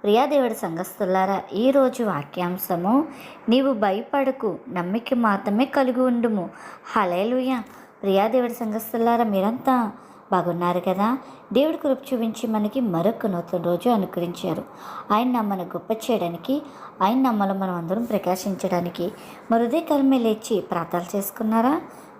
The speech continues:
బైబిల్ చదివారా? ఇంకా ప్రార్థన చేసుకోతే తొందరగా ప్రార్థన చేసుకోండి. అనేకుల కొరకు కూడా ప్రార్థన చేయండి. ఎంతోమంది గర్భఫలాల కొరకు ఎదురు చూస్తూ ఉన్నారు.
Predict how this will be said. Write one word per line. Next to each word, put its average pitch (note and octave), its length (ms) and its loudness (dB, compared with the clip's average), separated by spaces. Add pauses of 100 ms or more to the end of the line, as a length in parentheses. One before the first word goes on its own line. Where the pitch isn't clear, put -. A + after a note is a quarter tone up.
బైబిల్ F3 320 2 (140)
చదివారా? A3 460 4 (340)
ఇంకా C4+ 220 4
ప్రార్థన A#3 580 2
చేసుకోతే G#3 440 -4
తొందరగా F3+ 480 2
ప్రార్థన G3 560 -2
చేసుకోండి. F3+ 440 -8 (420)
అనేకుల G#3 420 2
కొరకు F3 360 -2
కూడా F#3+ 220 4
ప్రార్థన G3+ 720 -2
చేయండి. F#3 400 -2 (420)
ఎంతోమంది F#3+ 540 0 (100)
గర్భఫలాల F#3+ 600 0
కొరకు F#3+ 340 -2
ఎదురు F#3 280 -2 (120)
చూస్తూ G#3 340 -2
ఉన్నారు. F#3 380 0